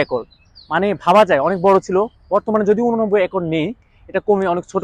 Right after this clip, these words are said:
হয়ে গিয়েছে। এ সময় ঢাকার নবাবরা এখানে একটি চিড়িয়াখানাও গড়ে তোলেন। উনিশ শতকে ব্রিটিশ শাসক এবং ঢাকার নবাবদের সহায়তায় এটির উন্নয়ন সাধন করা হয়। ঢাকা শহরের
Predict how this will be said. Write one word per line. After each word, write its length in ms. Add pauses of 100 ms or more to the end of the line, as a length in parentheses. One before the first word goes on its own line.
হয়ে 180
গিয়েছে। 260 (360)
এ 80
সময় 340
ঢাকার 280
নবাবরা 360
এখানে 280 (320)
একটি 140 (100)
চিড়িয়াখানাও 520
গড়ে 280
তোলেন। 220 (340)
উনিশ 240
শতকে 320
ব্রিটিশ 380
শাসক 320 (500)
এবং 200 (240)
ঢাকার 260
নবাবদের 540
সহায়তায় 580 (440)
এটির 260 (320)
উন্নয়ন 320
সাধন 320
করা 220
হয়। 200 (880)
ঢাকা 200
শহরের 360